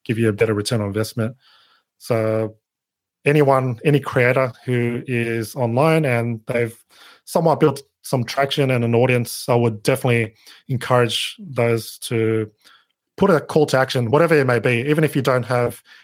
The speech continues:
anything to give away as a, a lead magnet, they call it, uh,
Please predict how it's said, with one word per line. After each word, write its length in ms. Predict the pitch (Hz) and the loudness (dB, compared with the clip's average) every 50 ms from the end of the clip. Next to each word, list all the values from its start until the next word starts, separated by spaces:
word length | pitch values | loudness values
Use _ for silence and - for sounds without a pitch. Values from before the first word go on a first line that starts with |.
| _ - | _ -2
anything 300 | 139 147 147 147 135 135 | 0 0 2 2 0 0
to 140 | - - 135 | 0 -2 -2
give 180 | 113 131 135 123 | 2 2 2 2
away 360 | 117 113 123 123 123 127 123 | 2 2 2 2 2 2 0
as 180 | 120 117 - 139 | 0 -2 -2 -2
a, 280 | 120 117 117 117 113 123 | -2 -2 -2 -2 -4 -6
a 120 | 151 143 | -6 -4
lead 320 | 117 120 139 147 147 120 117 | 0 2 2 2 2 2 0
magnet, 320 | 127 117 123 143 165 - - | -2 -2 -2 -6 -6 -6 -6
they 100 | 123 117 | -6 -6
call 260 | - - 131 127 143 | -2 0 2 2 2
it, 100 | 160 165 - _ _ _ _ _ _ _ _ - | 0 -2 -6 _ _ _ _ _ _ _ _ -6
uh, 280 | 123 113 110 113 113 | -4 -4 -4 -4 -6